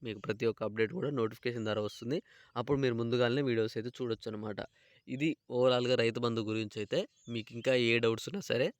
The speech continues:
తప్పకుండా మెసేజ్ చేయండి. ఈ వీడియోలో మీ అందరికైతే స్పష్టంగా అర్థమైంది అనుకుంటున్నా. అర్థమైతే ఒక లైక్ చేసి మీ ఫ్రెండ్స్కి అయితే షేర్ చేయండి.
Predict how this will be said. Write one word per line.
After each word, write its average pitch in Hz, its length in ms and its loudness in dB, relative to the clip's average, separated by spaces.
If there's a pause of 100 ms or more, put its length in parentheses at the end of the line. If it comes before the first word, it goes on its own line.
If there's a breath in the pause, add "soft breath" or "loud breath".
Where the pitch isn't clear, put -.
(160)
తప్పకుండా 120 480 -4
మెసేజ్ 110 340 -4
చేయండి. 110 400 -4 (360 loud breath)
ఈ 120 140 -6
వీడియోలో 123 380 4
మీ 120 140 -4
అందరికైతే 110 460 -6
స్పష్టంగా 110 420 -6
అర్థమైంది 104 380 -4
అనుకుంటున్నా. 101 420 -6 (200)
అర్థమైతే 110 460 -2
ఒక 110 220 -8
లైక్ 110 260 -2
చేసి 127 280 -2
మీ 120 120 -4
ఫ్రెండ్స్కి 107 400 -8
అయితే - 180 -12
షేర్ 110 300 -4
చేయండి. 104 320 -2